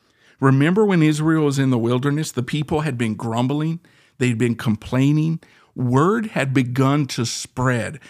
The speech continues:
I mean, this was like chisme on one of the Arvin Facebook groups. And what people were saying is, "You know what, all the hard stuff we're going through, we're out here in the desert, we don't even have good food. It, this is all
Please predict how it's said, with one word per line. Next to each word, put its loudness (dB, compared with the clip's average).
I 0
mean, 2
this -2
was -2
like -6
chisme -4
on -2
one 0
of -2
the -4
Arvin 0
Facebook -4
groups. -8
And 4
what 2
people 2
were 0
saying 0
is, -4
"You 2
know 0
what, -4
all -2
the -4
hard -2
stuff -6
we're 2
going 0
through, -6
we're 2
out -2
here 2
in 4
the 0
desert, -4
we -2
don't 0
even -4
have -6
good -4
food. 0
It, -2
this 0
is -4
all -2